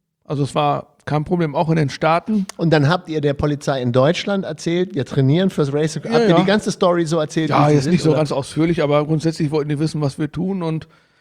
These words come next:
Speaker 1: ob alles in Ordnung wäre, weil es ja schon komisch, ne? Mitten in der Nacht irgendwo in der Prärie in Sachsen-Anhalt <laughs> mit, mit Warnblinker und einem Fahrrad vorausfährt und „Merkt ihr noch was?“ Äh, ja.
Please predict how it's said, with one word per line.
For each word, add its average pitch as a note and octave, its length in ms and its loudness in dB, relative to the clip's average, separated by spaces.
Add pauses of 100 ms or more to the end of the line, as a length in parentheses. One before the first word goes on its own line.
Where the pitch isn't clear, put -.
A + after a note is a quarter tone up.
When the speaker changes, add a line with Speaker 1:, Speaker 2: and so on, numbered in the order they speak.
(100)
Speaker 1:
ob D3 120 -10
alles D3+ 220 -2
in D3 100 0
Ordnung D#3+ 440 -2
wäre, F3+ 260 0
weil C#3+ 140 0
es - 100 -8
ja C#3+ 80 0
schon D#3+ 220 -4
komisch, F3 340 -2
ne? F3+ 100 -4
Mitten E3+ 220 -2
in D#3 100 -4
der D3 100 -4
Nacht D#3+ 340 -2
irgendwo D#3 560 0
in D#3+ 80 -2
der D#3 80 -2
Prärie D3+ 420 -2
in D3+ 100 -2
Sachsen-Anhalt D#3 800 -8 (140)
<laughs> C4 1700 4
mit, - 160 6 (260)
mit - 260 2
Warnblinker A#3+ 760 4
und G#3+ 260 -2
einem G#3 120 -2
Fahrrad F#3+ 340 0
vorausfährt G3+ 760 4
und E3 100 -2
„Merkt D#3+ 260 -2
ihr G#3 80 0
noch G3+ 160 2
was?“ A3+ 240 4
Äh, F#3 340 6
ja. G3+ 220 4